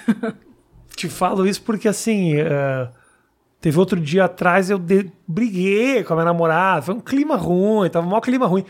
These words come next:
Speaker 2: Mas o stories que a gente tinha posto era de antes da briga.
Speaker 1: <laughs>
Speaker 2: Então tava um puta clima, a gente
Speaker 1: Que bom.
Speaker 2: brincando e tal.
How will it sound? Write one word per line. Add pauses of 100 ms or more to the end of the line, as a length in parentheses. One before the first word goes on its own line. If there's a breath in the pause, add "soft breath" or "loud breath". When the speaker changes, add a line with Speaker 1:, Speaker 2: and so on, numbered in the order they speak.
(480 loud breath)
Speaker 2:
Mas
o
stories
que
a
gente
tinha
posto
era
de
antes
da
briga.
Speaker 1:
<laughs> (120)
Speaker 2:
Então
tava
um
puta
clima,
a
gente
Speaker 1:
Que
bom.
Speaker 2:
brincando
e
tal.